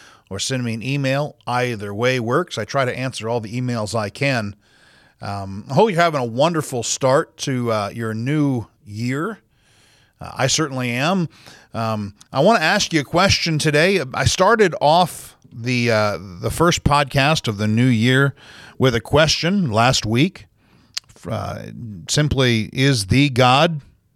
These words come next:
your God? And that's kind of the, uh, course that I'd like to take today, but I'm gonna switch it up a little bit.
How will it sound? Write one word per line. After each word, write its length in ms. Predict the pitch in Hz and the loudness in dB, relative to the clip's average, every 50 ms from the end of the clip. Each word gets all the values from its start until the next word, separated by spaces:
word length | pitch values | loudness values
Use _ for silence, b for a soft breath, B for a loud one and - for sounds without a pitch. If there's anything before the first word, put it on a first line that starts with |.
| _ - | _ -6
your 340 | 98 104 117 147 170 180 160 | 0 2 4 4 4 4 4
God? 340 | 120 117 101 78 - - - - _ _ _ _ b b b b b b b b b b b - | 2 0 -2 -2 -4 -8 -12 -16 _ _ _ _ b b b b b b b b b b b -2
And 100 | 110 139 | 0 0
that's 140 | 170 151 - | 0 0 0
kind 260 | - 185 214 240 214 | 2 2 4 4 4
of 140 | 175 139 123 | 2 2 0
the, 400 | 123 127 123 120 117 113 113 110 | 0 2 2 4 4 2 2 2
uh, 120 | 107 101 107 | 2 0 0
course 400 | - - 143 160 170 170 - - | 0 2 4 4 4 4 2 2
that 100 | 131 123 | 2 0
I'd 120 | 123 120 | 2 2
like 180 | 143 160 165 - | 2 2 0 -2
to 80 | - | -4
take 260 | 113 - 156 165 160 | 0 2 2 2 2
today, 400 | - - 131 117 127 135 160 185 | 0 -4 -2 2 4 4 6 6
but 140 | 175 139 135 | 4 4 2
I'm 80 | 131 135 | 2 2
gonna 180 | 139 139 127 | 2 2 2
switch 320 | 120 - - 156 185 - - | 2 2 4 4 4 4 4
it 80 | 147 | 2
up 140 | 160 147 127 | 2 2 0
a 40 | 131 | 0
little 220 | 123 160 190 185 | 2 4 4 4
bit. 240 | 151 139 135 135 - | 6 4 4 2 2